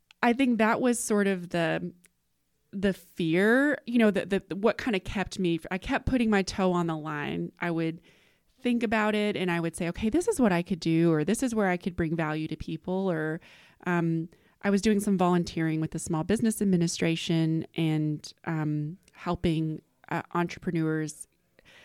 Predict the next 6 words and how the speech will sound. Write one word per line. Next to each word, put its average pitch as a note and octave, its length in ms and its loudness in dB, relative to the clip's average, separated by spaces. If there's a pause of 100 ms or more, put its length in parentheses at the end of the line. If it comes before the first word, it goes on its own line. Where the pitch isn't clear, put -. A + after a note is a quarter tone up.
(1040)
on G#3 140 4
a F#3+ 40 6
variety F3 560 4
of, D3+ 260 -6
of, E3+ 400 -6
of E3 220 -6